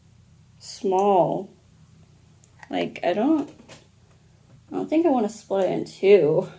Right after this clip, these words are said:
I'll split it in two. Does it need more water? And I just,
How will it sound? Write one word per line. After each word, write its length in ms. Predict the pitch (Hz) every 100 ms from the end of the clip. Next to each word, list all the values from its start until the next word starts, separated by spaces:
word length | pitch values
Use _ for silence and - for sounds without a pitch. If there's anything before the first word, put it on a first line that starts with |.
| -
I'll 140 | 180
split 380 | - - 165 175
it 80 | 185
in 120 | 208
two. 440 | 202 170 170 170 - _ - - _ _ - _ _ _ _ _ _ - - -
Does 160 | - 208
it 40 |
need 120 | 269 330
more 220 | 403 392
water? 680 | 196 175 185 247 311 359 392 -
And 140 | 175
I 120 | 175 160
just, 500 | 151 170 - -